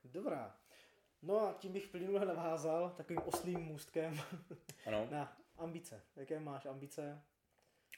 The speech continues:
Speaker 2: Vyhrál, vždycky vyhrál. Neumím prohrávat. <laughs> Ne, jaký mám ambice? Já bych to asi popsal tak, že,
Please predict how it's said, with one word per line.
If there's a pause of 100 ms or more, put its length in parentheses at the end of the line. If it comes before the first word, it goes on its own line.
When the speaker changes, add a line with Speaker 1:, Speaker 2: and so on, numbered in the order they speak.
Speaker 2:
Vyhrál,
vždycky
vyhrál. (340)
Neumím
prohrávat. (220)
<laughs>
Ne, (300)
jaký
mám
ambice?
Já
bych
to
asi
popsal
tak,
že,